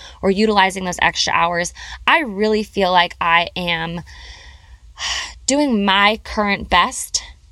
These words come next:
um, to, I'm at capacity for my best self at the moment.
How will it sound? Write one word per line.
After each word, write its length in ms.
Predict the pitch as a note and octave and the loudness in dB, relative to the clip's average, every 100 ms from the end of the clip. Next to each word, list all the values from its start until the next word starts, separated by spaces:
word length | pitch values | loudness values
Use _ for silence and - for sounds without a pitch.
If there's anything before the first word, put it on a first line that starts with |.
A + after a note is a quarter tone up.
| _ _ - | _ _ -4
um, 560 | G3 F3+ F3 - G#3+ G3+ - - - - - - - | 0 0 -2 -6 -8 -10 -14 -20 -18 -18 -18 -12 -6
to, 720 | B3 A#3 G#3+ G3+ F#3+ F#3 F#3 - - - - - - | -2 0 0 0 0 -2 -2 -10 -20 -20 -20 -20 -4
I'm 120 | A#3+ | 0
at 140 | D4 E4+ | 2 0
capacity 500 | - - G3+ G3+ G3 | -4 0 0 0 -2
for 160 | G3 | 0
my 300 | F#3 F3 E3 | -2 2 0
best 280 | E3+ E3 - | 2 0 0
self 180 | E3+ D#3 | -2 -2
at 100 | - | -4
the 80 | - | -6
moment. 400 | E3 C3 - - | -8 -10 -10 -12